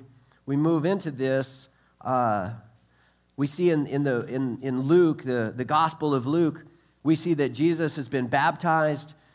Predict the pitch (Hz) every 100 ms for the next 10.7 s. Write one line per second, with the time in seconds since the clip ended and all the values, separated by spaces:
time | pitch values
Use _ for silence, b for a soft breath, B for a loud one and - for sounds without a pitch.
0 | b - 123 127 123 117 135 127 151 151
1 | 131 113 - 117 123 127 135 160 180 156
2 | 147 131 - - 180 185 170 139 147 160
3 | 143 135 120 165 175 175 165 151 - b
4 | b 135 147 120 123 123 180 170 160 143
5 | 127 170 170 147 139 127 - 170 165 139
6 | 127 131 127 - b b b b 139 160
7 | 214 220 185 170 160 165 160 151 - 180
8 | 170 160 156 151 143 139 139 135 B -
9 | 131 123 175 180 139 165 151 160 143 143
10 | 127 135 143 143 139 139